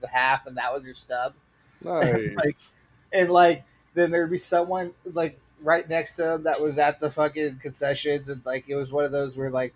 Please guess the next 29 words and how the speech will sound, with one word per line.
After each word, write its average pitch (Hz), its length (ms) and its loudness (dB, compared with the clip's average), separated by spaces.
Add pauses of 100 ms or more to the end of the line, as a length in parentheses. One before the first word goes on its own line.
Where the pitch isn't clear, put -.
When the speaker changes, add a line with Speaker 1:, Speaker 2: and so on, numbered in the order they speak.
Speaker 1:
popcorn 127 440 0
was, 123 100 -12
like, 117 180 -8 (840)
you 160 140 -2
know, 143 80 -2 (200)
at, 147 200 0
even 165 220 -2
in 151 80 -6
two - 160 -12
thousands, 143 420 2
it 131 60 -10
was, 123 80 -14
like, 127 160 -10
two 147 160 -6
dollars, 135 540 -2 (280)
you 139 120 -8
know? 127 160 -4 (580)
It 175 100 0
was, 147 340 -4 (240)
like, 156 220 6
they 156 120 4
were 156 160 0
reasonably 147 460 -4
priced, 143 380 0
but 135 80 -4
also 135 440 0 (300)
much 151 380 2
smaller 139 400 2
sized. 139 520 -4